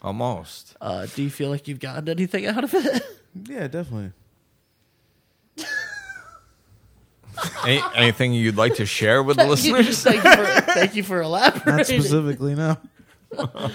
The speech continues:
Speaker 3: I've absorbed it all, and it's, you know,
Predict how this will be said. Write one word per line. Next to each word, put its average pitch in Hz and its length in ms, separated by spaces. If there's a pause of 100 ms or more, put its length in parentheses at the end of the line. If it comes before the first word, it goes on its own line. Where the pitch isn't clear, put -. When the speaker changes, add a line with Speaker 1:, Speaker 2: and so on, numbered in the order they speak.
(1200)
Speaker 3:
I've 123 120
absorbed 139 500
it 135 100
all, 127 380 (360)
and 104 120
it's, - 260
you 117 100
know, 101 140